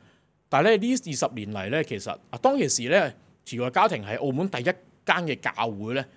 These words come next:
開始有做S E N嘅事工。但係其實時至今日呢，都唔係有好多嘅教會，一隻手掌都數得晒，都係得三數間嘅教會咧，有一啲S E N嘅事工。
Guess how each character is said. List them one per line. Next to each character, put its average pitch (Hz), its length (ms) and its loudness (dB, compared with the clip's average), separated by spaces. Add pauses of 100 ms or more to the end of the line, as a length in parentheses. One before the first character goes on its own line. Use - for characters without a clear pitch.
(140)
開 185 160 4
始 156 160 -4
有 135 140 2
做 98 160 -10
S - 260 -4
E 123 80 -2
N 120 100 -2
嘅 101 80 -8
事 82 300 -10
工。 85 240 -16 (540)
但 190 120 6
係 220 60 2
其 190 60 0
實 175 120 0
時 117 240 0
至 165 160 -6
今 247 200 0
日 190 80 4
呢， 202 180 -2 (520)
都 285 80 2
唔 151 240 0
係 107 120 -6
有 107 140 -4
好 110 100 -8
多 156 200 2
嘅 110 140 -2
教 90 260 0
會， 82 320 -12 (260)
一 196 80 0
隻 151 140 0
手 117 240 -6
掌 98 180 -6
都 123 80 -4
數 95 140 -10
得 110 100 -12
晒， 82 300 -10 (100)
都 180 100 -2
係 139 40 0
得 160 80 -4
三 151 260 -2
數 107 120 -6
間 117 280 -2
嘅 98 140 -8
教 85 240 -8
會 85 220 -12
咧， 98 180 -10
有 98 100 -8
一 98 220 -8
啲 151 240 -12
S 131 200 -4
E 117 60 -4
N 110 80 -2
嘅 92 80 -6
事 - 200 -10 (120)
工。 90 240 -12